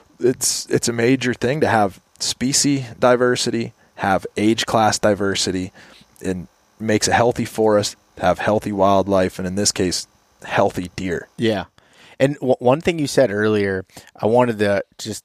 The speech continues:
Speaker 2: touch on real quick was w-, you and I talked about it beforehand, but when, say when the loggers leave treetops down.
Speaker 1: Yes.
Speaker 2: E-, explain that process.
Speaker 1: Yeah. So it used to be back in the day, you had to leave tops down when the deer herd was out of whack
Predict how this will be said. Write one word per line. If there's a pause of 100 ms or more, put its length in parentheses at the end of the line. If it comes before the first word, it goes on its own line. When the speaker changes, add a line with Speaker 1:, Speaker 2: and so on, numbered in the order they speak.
(100)
Speaker 2:
touch
on
real
quick
was (460)
w-, (100)
you
and
I
talked
about
it
beforehand,
but
when, (440)
say
when
the
loggers
leave
treetops
down. (220)
Speaker 1:
Yes.
Speaker 2:
E-,
explain
that
process.
Speaker 1:
Yeah.
So (1080)
it
used
to
be
back
in
the
day, (420)
you
had
to
leave
tops
down
when
the
deer
herd
was
out
of
whack